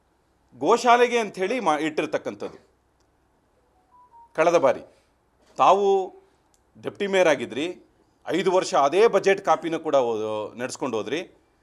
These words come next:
ಜೊತೆ ಜೊತೆಯಾಗಿ ತಾವು ಆಡಳಿತ ಪಕ್ಷದ ನಾಯಕರಾದ್ರಿ, ಅದೇ ಬಜೆಟ್ ಕಾಪಿನ ನಡ್ಸ್ಕೊಂಡು ಹೋದ್ರಿ. ಗೋಮಾತೆ ವಿಚಾರವಾಗಿ ನಾವು ಗೋಶಾಲೆಯನ್ನು ತೆರಿತೀವಿ ಅಂತೇಳಿ ಶಾಂತಿನಗರದಲ್ಲಿ ಗುದ್ಲಿ ಪೂಜೆ ಮಾಡಿದ್ರಿ.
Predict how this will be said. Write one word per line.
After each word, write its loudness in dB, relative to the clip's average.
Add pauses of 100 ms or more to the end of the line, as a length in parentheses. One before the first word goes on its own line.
(280)
ಜೊತೆ -4
ಜೊತೆಯಾಗಿ -2 (380)
ತಾವು 2
ಆಡಳಿತ 2
ಪಕ್ಷದ 4
ನಾಯಕರಾದ್ರಿ, 2 (1400)
ಅದೇ 4
ಬಜೆಟ್ 2
ಕಾಪಿನ 0
ನಡ್ಸ್ಕೊಂಡು -4
ಹೋದ್ರಿ. -4 (1900)
ಗೋಮಾತೆ 2
ವಿಚಾರವಾಗಿ 2
ನಾವು 0
ಗೋಶಾಲೆಯನ್ನು 0
ತೆರಿತೀವಿ -2
ಅಂತೇಳಿ -4
ಶಾಂತಿನಗರದಲ್ಲಿ -6
ಗುದ್ಲಿ -4
ಪೂಜೆ -4
ಮಾಡಿದ್ರಿ. -6